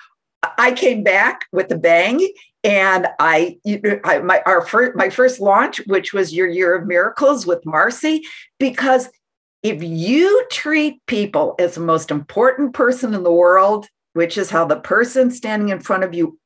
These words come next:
always deserves to be treated, never do that thing where you look around the room to see if there's somebody more important to talk to.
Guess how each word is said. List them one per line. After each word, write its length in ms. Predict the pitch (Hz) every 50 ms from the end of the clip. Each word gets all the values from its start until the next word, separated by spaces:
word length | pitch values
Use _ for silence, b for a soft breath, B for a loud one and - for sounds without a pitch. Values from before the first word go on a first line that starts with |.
| _ _ -
always 420 | - 180 196 233 269 285 294 277 -
deserves 500 | - 330 294 247 302 262 262 262 254 -
to 100 | - 233
be 120 | 262 254
treated, 460 | 247 - - 247 240 240 233 226 202 190
never 380 | 190 202 214 233 240 262 254
do 160 | 208 247 240
that 180 | 208 240 226 -
thing 160 | - 226 214
where 140 | 208 202 175
you 100 | 170 175
look 300 | 165 170 185 208 208 240
around 300 | 220 208 214 208 202 196
the 120 | 208 190
room 300 | 175 196 196 202 208 208
to 100 | 202 208
see 160 | - - - 196
if 100 | 180 -
there's 200 | 160 180 170 -
somebody 260 | 208 202 202 185 180
more 240 | 156 196 202 202 220
important 460 | 214 - - 226 226 247 240 208 -
to 120 | 208 202
talk 320 | - 233 220 214 214 - -
to. 340 | - 240 226 226 226 247 247